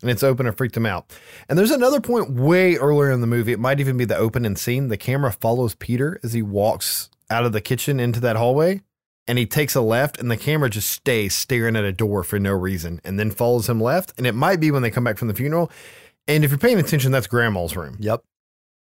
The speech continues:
Speaker 1: And it's just 'cause that door is open and closed, even though it's supposed to be locked all the time. But anyways, Annie arrives at Joan's apartment, and Joan doesn't answer. But there are three important takeaways here.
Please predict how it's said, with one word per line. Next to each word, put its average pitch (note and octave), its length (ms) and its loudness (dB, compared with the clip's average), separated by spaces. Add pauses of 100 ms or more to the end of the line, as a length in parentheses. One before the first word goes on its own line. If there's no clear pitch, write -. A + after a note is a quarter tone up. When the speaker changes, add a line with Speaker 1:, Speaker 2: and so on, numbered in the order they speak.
Speaker 1:
And B2+ 100 0
it's B2 120 0
just - 120 -4
'cause F3 120 4
that D#3 120 6
door E3 220 4
is B2 60 2
open B2+ 300 4
and G#2+ 80 0
closed, B2 440 2
even A#2 140 0
though A2 80 2
it's F#2 80 -4
supposed G#2+ 160 -4
to A2 40 -2
be G#2 60 0
locked G#2 320 0
all F#2+ 100 2
the F#2 60 -2
time. F2 280 -8 (280)
But F3+ 120 4
anyways, D3+ 720 4
Annie A#3 300 2
arrives E3 440 4
at B2 60 -4
Joan's C#3+ 280 2
apartment, G2+ 500 -2 (260)
and A2+ 140 2
Joan G#2+ 220 2
doesn't G#2+ 240 2
answer. - 500 -6 (140)
But A#2 140 -4
there B2 100 0
are - 20 -2
three G#3 380 0
important C#3+ 480 -2
takeaways G2 460 -4
here. - 200 -14